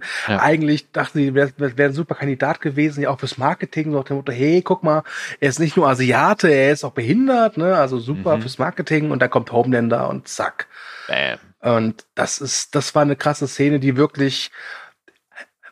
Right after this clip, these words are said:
Speaker 2: wobei ich mich da gefragt habe, stell mal vor, du guckst, kennst Staffel eins nicht und
Speaker 1: Mhm.
Speaker 2: schaust rein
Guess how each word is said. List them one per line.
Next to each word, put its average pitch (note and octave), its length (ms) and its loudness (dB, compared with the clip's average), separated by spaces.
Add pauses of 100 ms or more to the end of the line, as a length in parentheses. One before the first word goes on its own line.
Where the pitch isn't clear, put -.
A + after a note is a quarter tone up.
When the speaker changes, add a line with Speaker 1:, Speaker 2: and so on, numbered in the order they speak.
Speaker 2:
wobei D#3 220 0
ich A3+ 100 -4
mich A#3 100 0
da A#3 80 0
gefragt F#3+ 320 -4
habe, F3 100 -2
stell - 180 0
mal G3+ 100 4
vor, F#3 320 2
du - 140 -10
guckst, - 460 -10
kennst E3 240 0
Staffel D3 240 -2
eins C3 300 -8
nicht - 260 -16 (520)
und D#3+ 180 0
Speaker 1:
Mhm. - 40 0
Speaker 2:
schaust F3 400 0
rein F3+ 380 2